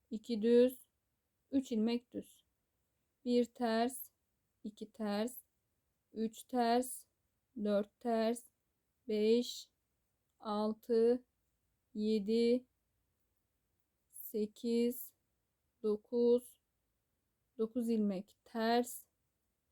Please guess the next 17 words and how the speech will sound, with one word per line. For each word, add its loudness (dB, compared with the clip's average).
Bir, 0
iki, -2
kenar 0
ilmeğimi -2
de 2
düz -6
ördüm. -2
Üç. -14
Burası 4
modelimizin 2
arka -6
yüzü. -10
Şimdi 2
modelimizin 2
ön -2
yüzündeyiz. -6
Bakın. -6